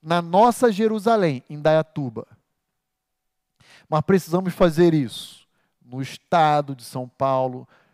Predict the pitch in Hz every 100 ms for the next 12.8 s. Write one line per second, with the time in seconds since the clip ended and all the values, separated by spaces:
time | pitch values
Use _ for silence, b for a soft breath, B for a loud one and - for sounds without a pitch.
0 | _ _ 123 127 131 127 127 127 123 131
1 | b - 156 160 160 156 135 113 147 160
2 | 160 - - 123 135 131 131 135 135 135
3 | 131 131 _ _ _ _ _ _ _ _
4 | 151 160 180 - 143 135 - 143 147 175
5 | - 180 - 185 196 202 160 127 95 92
6 | _ _ _ _ _ _ _ - 147 151
7 | 151 156 - 143 - 151 143 143 _ _
8 | _ _ _ _ _ _ _ _ _ _
9 | _ _ _ _ _ _ 156 156 151 147
10 | 131 113 127 143 143 135 _ _ _ _
11 | _ _ _ _ _ _ - 170 160 151
12 | 147 151 151 147 - - 151 147